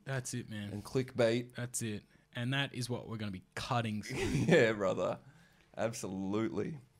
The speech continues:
Speaker 2: Now, we don't have a timer because we're using this fancy new studio.
Speaker 1: Yeah, yeah. F-, well.
Speaker 2: But I think we must be pretty close
Speaker 1: Yeah.
Speaker 2: to,
Speaker 1: We,
Speaker 2: to
Speaker 1: yeah.
Speaker 2: doing a nap. I think we covered everything that we wanted
Speaker 1: We
Speaker 2: to
Speaker 1: wanted
Speaker 2: say.
Speaker 1: to cover, yeah. Um,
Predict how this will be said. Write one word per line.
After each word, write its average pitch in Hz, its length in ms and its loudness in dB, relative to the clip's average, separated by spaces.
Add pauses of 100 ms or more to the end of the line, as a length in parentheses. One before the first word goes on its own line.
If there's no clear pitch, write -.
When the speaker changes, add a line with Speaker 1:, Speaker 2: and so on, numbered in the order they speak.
(600)
Speaker 2:
Now, 127 520 0 (140)
we 127 120 -4
don't 208 160 -2
have 147 120 2
a 104 60 -4
timer 139 440 0
because 98 340 -6
we're 98 280 -4
using 113 300 -4
this 95 160 -4
fancy 117 380 -4
new 104 140 -2
studio. 110 440 -2
Speaker 1:
Yeah, 104 180 -2
yeah. 95 120 -4 (240)
F-, - 80 -14 (120)
well. 143 200 -14 (280)
Speaker 2:
But 117 100 -2
I 113 40 -2
think 240 200 -8
we 101 100 -4
must 113 260 -6
be 104 80 -8
pretty 101 220 -6
close - 520 -4 (380)
Speaker 1:
Yeah. 127 120 -8 (300)
Speaker 2:
to, 104 200 -4
Speaker 1:
We, 190 100 -6 (160)
Speaker 2:
to - 100 -12
Speaker 1:
yeah. 95 60 -10
Speaker 2:
doing 107 220 -2
a 92 40 -2
nap. 101 200 -2
I 160 40 2
think 202 160 -2
we 135 120 0
covered 117 320 0
everything 107 400 -4
that 87 80 -6
we 98 100 -4
wanted 101 240 -4
Speaker 1:
We 156 140 0
Speaker 2:
to 131 80 0
Speaker 1:
wanted 87 220 0
Speaker 2:
say. - 80 -8
Speaker 1:
to - 60 -10
cover, 107 240 -2
yeah. 117 360 0 (280)
Um, 127 420 -2